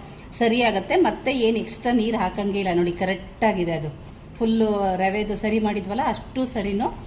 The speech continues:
ಕಂಪ್ಲೀಟ್ ಆಗಿ ಆಯ್ತು. ಇಷ್ಟ ಆಯ್ತಲ್ವಾ? ಈಗ ರೋಲ್ ಮಾಡ್ಕೊಂಡು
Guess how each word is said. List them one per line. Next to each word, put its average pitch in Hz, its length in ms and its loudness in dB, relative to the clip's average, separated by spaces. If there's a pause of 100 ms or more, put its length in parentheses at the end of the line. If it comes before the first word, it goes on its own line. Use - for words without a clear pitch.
(280)
ಕಂಪ್ಲೀಟ್ 208 560 0
ಆಗಿ 359 120 -2
ಆಯ್ತು. 180 300 0 (1800)
ಇಷ್ಟ 226 220 -4
ಆಯ್ತಲ್ವಾ? 190 420 0
ಈಗ 220 260 -4
ರೋಲ್ 220 260 2
ಮಾಡ್ಕೊಂಡು 196 520 0